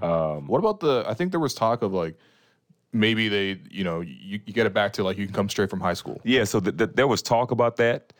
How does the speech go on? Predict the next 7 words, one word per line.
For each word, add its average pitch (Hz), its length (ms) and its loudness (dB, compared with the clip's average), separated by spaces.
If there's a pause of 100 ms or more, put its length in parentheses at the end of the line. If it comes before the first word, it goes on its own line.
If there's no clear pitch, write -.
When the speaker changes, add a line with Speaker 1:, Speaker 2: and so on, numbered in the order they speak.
(260)
Speaker 1:
Um, 90 480 2 (600)
there's 90 340 2
not, 101 280 2
there 101 140 4
wasn't 107 340 0
something 107 360 0
that 87 180 2